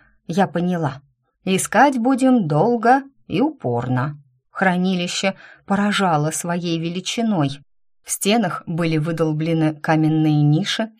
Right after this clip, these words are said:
деревянные стеллажи в одной части зала, железные в другой. В противоположном от входа конце вообще с потолка свисали какие-то странные гроздья, вызывавшие ассоциации с гигантской виноградной лозой,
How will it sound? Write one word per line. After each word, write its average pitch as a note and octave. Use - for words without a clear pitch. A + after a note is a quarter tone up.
деревянные G#3+
стеллажи F3
в E3
одной D3+
части G#3+
зала, F#3+
железные D#3+
в D3+
другой. D3+
В -
противоположном D#3+
от E3
входа D3+
конце D#3
вообще E3+
с C4
потолка D#3
свисали A3+
какие-то A#3+
странные F3+
гроздья, F#3
вызывавшие G3+
ассоциации G#3+
с B3
гигантской G3+
виноградной F#3+
лозой, F3